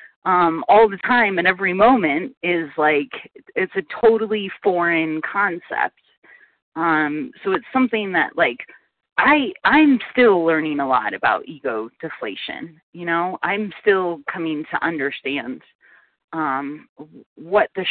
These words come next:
show looks like when it's not all about me. Um,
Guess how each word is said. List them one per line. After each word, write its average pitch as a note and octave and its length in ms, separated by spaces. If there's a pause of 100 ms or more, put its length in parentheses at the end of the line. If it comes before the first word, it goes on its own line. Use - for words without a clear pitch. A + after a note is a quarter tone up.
show F3 260
looks E3 320
like B2+ 260 (220)
when D#3+ 140
it's C#3 240
not D#3 260
all C#3+ 200
about A#2+ 340
me. - 300 (880)
Um, D3 480